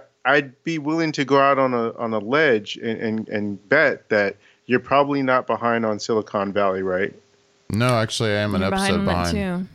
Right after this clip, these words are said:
Speaker 3: too. Yeah.
Speaker 1: Okay.
Speaker 3: There'll
Speaker 1: So,
Speaker 3: be
Speaker 1: yeah, I was
Speaker 3: two
Speaker 1: gonna
Speaker 3: after
Speaker 1: say, that
Speaker 3: tonight.
Speaker 1: seems to be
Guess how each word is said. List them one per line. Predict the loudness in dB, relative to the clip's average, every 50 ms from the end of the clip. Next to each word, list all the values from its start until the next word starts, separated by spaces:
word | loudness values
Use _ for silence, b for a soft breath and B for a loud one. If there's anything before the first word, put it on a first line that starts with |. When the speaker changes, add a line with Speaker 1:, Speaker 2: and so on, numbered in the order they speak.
| -10 -8
Speaker 3:
too. | -6
Yeah. | -2 2 2
Speaker 1:
Okay. | 2 2 2 2 2 2 0 -2 -8 _ _ -6
Speaker 3:
There'll | -4 -4 0
Speaker 1:
So, | 4 4
Speaker 3:
be | 6
Speaker 1:
yeah, | 6
I |
was | 8 6
Speaker 3:
two | 6 6
Speaker 1:
gonna | 6 4
Speaker 3:
after | 4 4 4 4
Speaker 1:
say, | 4 6
that | 4 4
Speaker 3:
tonight. | 4 2 2
Speaker 1:
seems | 2 0 0 0
to | -2 -4
be | -4 -4 -4 -4 -4 -6